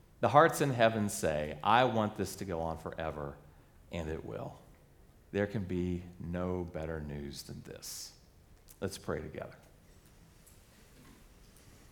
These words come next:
Almighty God, what a joy and pleasure it is to live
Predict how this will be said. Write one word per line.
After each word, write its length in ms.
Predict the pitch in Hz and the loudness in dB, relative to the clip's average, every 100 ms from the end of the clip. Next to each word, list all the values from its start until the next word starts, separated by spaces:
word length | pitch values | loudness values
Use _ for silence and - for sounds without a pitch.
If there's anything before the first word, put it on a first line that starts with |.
| - - - - - - | -20 -20 -20 -20 -10 2
Almighty 460 | 120 117 117 110 | 6 8 8 6
God, 440 | 92 98 92 90 - | 2 4 4 4 0
what 140 | 131 131 | -2 -2
a 60 | |
joy 480 | 92 - 101 92 92 | -2 -6 -4 -4 -4
and 120 | 85 | -6
pleasure 480 | - - 104 95 87 | -8 -4 -2 -2 -6
it 80 | 82 | -6
is 600 | 85 85 82 80 - - - - - - - - - - - - - - - | -4 -4 -6 -8 -10 -12 -16 -20 -20 -20 -20 -20 -20 -20 -20 -18 -18 -16 -8
to 120 | 117 | -4
live 760 | 104 104 127 131 131 127 - | 0 4 6 6 4 0 -10